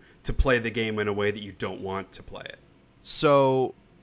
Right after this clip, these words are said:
Speaker 2: there are a few perks that feel critical, like lockpicking and, like,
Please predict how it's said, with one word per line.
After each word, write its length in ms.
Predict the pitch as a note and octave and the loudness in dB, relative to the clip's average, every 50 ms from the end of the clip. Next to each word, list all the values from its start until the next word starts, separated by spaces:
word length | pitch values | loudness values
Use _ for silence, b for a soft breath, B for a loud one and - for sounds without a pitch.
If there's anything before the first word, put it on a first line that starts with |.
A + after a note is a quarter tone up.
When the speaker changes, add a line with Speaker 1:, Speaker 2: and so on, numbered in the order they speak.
| _ _ _ _ _ _ _ - | _ _ _ _ _ _ _ -18
Speaker 2:
there 300 | A#2+ A2+ C3+ C#3 C#3+ C#3 | -6 0 2 4 6 6
are 180 | C3+ C3 C3 B2+ | 6 6 6 4
a 140 | A#2+ A#2 | 4 2
few 560 | A2 - - - - C#3 D#3 E3 E3+ F3 F3+ E3 | -2 -4 -8 -8 -6 -4 -2 0 0 0 -2 -2
perks 500 | - - C3 B2+ A#2+ A#2 A#2 - - - | -2 -2 0 0 0 -2 -2 -4 -8 -6
that 220 | - A2+ G2 - | -4 -4 -4 -4
feel 880 | - - - - A#2 A2+ A2+ A2+ A2 A2 A2 G#2+ A2 G#2+ G#2+ G#2 G2+ G2 - | -8 -14 -12 -8 -6 -4 -2 0 0 0 0 0 -2 -2 -2 -4 -4 -8 -10
critical, 720 | - - - - G#2 A2 A#2+ B2+ - E3+ E3 E3+ E3+ E3+ - | -14 -10 -8 -6 -4 -4 -4 -4 -4 -4 -2 -2 -4 -6 -8
like 400 | - G2+ G2 F#2 F2 - - - | -6 -4 -4 -4 -4 -8 -12 -18
lockpicking 1080 | G2+ F2+ F#2+ G#2+ A#2 A2+ - - - B2 - - B2 A#2 A#2 A2+ A2+ A2 A2+ A2 A2 - | -10 -4 -2 0 0 -2 -2 -4 -6 -6 -4 -2 -2 0 0 0 -2 -4 -6 -8 -10 -10
and, 480 | - G2 G2 G2 G2 F#2+ F#2+ F#2 F#2 F#2 | -8 -8 -6 -6 -6 -6 -8 -8 -10 -8
like, 320 | F#2 F#2 F2+ F2+ - _ | -8 -8 -8 -10 -14 _